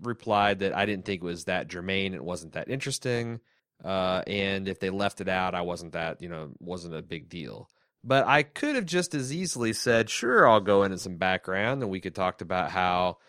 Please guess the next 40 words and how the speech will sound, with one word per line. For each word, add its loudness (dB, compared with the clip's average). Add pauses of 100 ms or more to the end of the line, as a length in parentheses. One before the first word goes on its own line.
(240)
the -8
fact 2
that -2
the -4
Unsullied 0
are 4
cut, -4
in -8
fact, -4
root -6
and, -8 (100)
uh, -10
stem, -6 (340)
stone 0
and -2
pillar, 0
and -4
in -4
fact, -2
this -4
process 0
is -6
very -2 (420)
fatal -2 (340)
for 4
all 8
the 0
reasons -4
that -2
the -8
nurse -4
in -8
the -6
main -6
podcast -2
talked 0
about. -8
The -20
fact -6
that -6